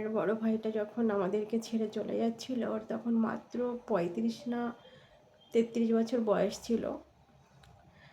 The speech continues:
দু হাজার তেইশে। তো যখন ওর জীবনটা যখন বেরিয়ে যাচ্ছে,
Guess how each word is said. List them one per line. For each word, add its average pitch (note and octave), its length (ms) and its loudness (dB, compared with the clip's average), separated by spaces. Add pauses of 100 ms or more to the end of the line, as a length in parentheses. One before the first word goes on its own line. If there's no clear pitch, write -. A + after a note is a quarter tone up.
(340)
দু A3+ 160 -2
হাজার G#3+ 300 4 (1200)
তেইশে। A3 480 4 (840)
তো B3 80 2 (100)
যখন A3 460 2 (240)
ওর A#3 180 4
জীবনটা A3 480 4
যখন A3+ 340 4
বেরিয়ে A3 360 6
যাচ্ছে, A#3 420 0